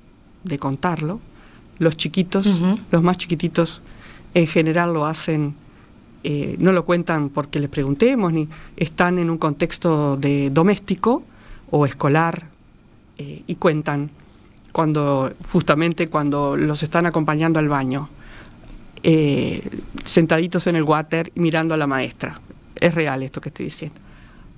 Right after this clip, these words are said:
Speaker 1: "Vos no me vas a meter el dedo en la cola como menganito, ¿no?".
Speaker 2: Ujú. Y
Speaker 1: Tira
Speaker 2: ahí,
Speaker 1: verde
Speaker 2: claro.
Speaker 1: para recoger maduro, ¿no?
Speaker 2: Claro.
Speaker 1: Coteja. Esto que a mí
Speaker 2: Ujú.
Speaker 1: me pasa y que yo creo que no está bien, vos que sos de confianza mía y que venís al mismo lugar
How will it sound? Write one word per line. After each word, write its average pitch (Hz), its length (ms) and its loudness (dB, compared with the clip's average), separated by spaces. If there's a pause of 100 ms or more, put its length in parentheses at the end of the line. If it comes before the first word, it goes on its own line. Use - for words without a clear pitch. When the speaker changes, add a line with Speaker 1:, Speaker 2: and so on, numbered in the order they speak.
(120)
Speaker 1:
"Vos 208 260 0
no 415 120 2
me 302 100 4
vas 208 240 0
a 180 60 0
meter 151 300 0
el 147 140 0
dedo 151 180 2
en 151 60 2
la 147 100 2
cola 147 300 0
como 147 280 2
menganito, 143 580 6
¿no?". 175 300 4 (220)
Speaker 2:
Ujú. 185 380 0 (1160)
Y - 100 0
Speaker 1:
Tira 196 260 6
Speaker 2:
ahí, 185 40 2
Speaker 1:
verde 185 360 0
Speaker 2:
claro. 196 160 -12
Speaker 1:
para 175 160 2
recoger 160 440 -2
maduro, 135 420 -2
¿no? 143 120 4
Speaker 2:
Claro. 190 200 2 (460)
Speaker 1:
Coteja. 196 680 2
Esto 269 240 0
que 196 80 2
a 214 40 2
mí 214 80 2
Speaker 2:
Ujú. 240 80 4
Speaker 1:
me 220 100 2
pasa 202 320 -2
y 175 40 -6
que 185 80 -4
yo 208 200 -2
creo 240 200 2
que 175 140 2
no 185 80 4
está 214 260 -2
bien, 147 440 -2 (480)
vos 214 320 0
que - 140 -2
sos 226 180 0
de 254 100 2
confianza 196 480 2
mía 190 240 2
y 196 60 0
que 180 240 0
venís 170 340 2
al 247 100 4
mismo 302 220 4
lugar 269 380 4